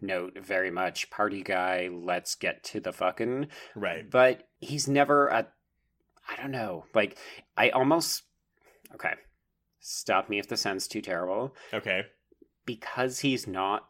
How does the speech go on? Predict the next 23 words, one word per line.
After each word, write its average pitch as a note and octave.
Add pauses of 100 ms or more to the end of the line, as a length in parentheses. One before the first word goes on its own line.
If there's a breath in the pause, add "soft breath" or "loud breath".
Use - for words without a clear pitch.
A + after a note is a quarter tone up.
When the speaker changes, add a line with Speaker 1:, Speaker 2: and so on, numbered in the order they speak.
Speaker 1:
the F#2+
hot -
one. D#3+
Speaker 2:
Yeah. F#2 (140)
Speaker 1:
He's A2+
more A2
of A#2
the G#2
schlubby F#2+
kind F#2+
of E2
loser A2
one. D#2+ (120)
Speaker 2:
Mm-hmm. F#2+ (500)
Speaker 1:
It -
goes G2+
down C#3 (200)
better G#3
because G#2+ (100)
it A2+
just B2
kind B2+
of C3